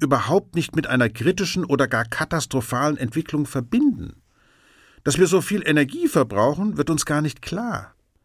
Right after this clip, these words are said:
Es bedrückt uns nicht, denn wir bezahlen einfach dafür. Energie wird gekauft, vor allem diese besonders hochwertige Form,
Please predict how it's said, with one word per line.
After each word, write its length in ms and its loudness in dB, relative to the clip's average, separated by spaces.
Es 120 0
bedrückt 440 2
uns 280 0
nicht, 280 2
denn 140 4
wir 100 4
bezahlen 520 2
einfach 360 2
dafür. 480 0
Energie 300 2
wird 160 0
gekauft, 720 2
vor 160 0
allem 200 2
diese 220 2
besonders 480 0
hochwertige 640 0
Form, 400 0